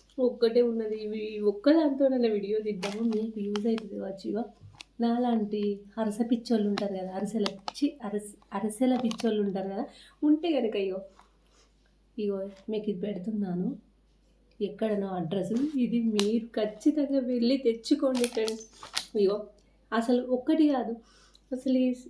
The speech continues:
ఎట్లా తెలుసా, అసలు నాకు ఇప్పుడు ఇంకా కావాలనిపిస్తుంది. పాపం, అమ్మో అనద్దు,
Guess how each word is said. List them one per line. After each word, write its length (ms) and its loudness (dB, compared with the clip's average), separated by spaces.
ఎట్లా 300 0
తెలుసా, 320 4
అసలు 220 2
నాకు 220 0
ఇప్పుడు 260 0
ఇంకా 400 8
కావాలనిపిస్తుంది. 840 2
పాపం, 640 -12
అమ్మో 240 0
అనద్దు, 400 -2